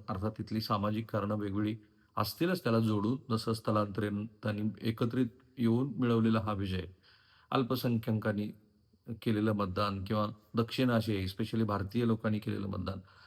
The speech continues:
असे ते सगळे संदर्भ असतील. अर्थात डोनाल्ड ट्रम्प यांच्या सध्याच्या धोरणांना केलेला हा थेट विरोध हेही त्याच्यामध्ये झळकतंय, म्हणून त्याची दखल घेणं आवश्यक होतं. ज्या पद्धतीनं तिथे लोक मतदान करतायत,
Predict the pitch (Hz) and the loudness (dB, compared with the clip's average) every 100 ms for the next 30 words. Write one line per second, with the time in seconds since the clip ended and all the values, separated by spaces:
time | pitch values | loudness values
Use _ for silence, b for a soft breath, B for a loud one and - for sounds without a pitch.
0 | B 131 117 147 151 131 127 127 117 107 | B -4 -2 -2 -2 2 0 2 2 4
1 | 110 101 92 - 104 113 b b - 104 | 2 0 -2 -6 -10 -12 b b -4 0
2 | 127 120 113 117 117 117 117 117 113 104 | 0 4 4 4 4 2 2 2 2 2
3 | 120 117 104 117 127 120 113 113 110 113 | 0 0 2 2 2 2 4 4 4 2
4 | 113 110 107 107 113 - 131 131 120 120 | 2 0 0 2 0 0 0 0 2 4
5 | 110 95 b b b - 107 127 139 123 | 2 0 b b b 0 2 4 2 0
6 | 127 127 120 120 113 131 117 117 127 139 | 0 0 2 0 -2 -2 0 4 4 4
7 | 170 156 131 131 117 113 113 107 101 95 | 4 0 -2 0 0 2 0 0 -2 -2
8 | 92 - 92 - 92 - _ _ _ _ | -4 -6 -8 -10 -12 -14 _ _ _ _
9 | _ - 113 135 135 107 120 127 131 139 | _ -4 0 0 0 0 0 0 -2 -2
10 | 123 113 127 135 120 127 120 - _ 123 | -2 -2 -2 0 2 0 -2 -12 _ -4
11 | 101 107 139 147 123 - 120 | 0 2 0 0 -2 0 -2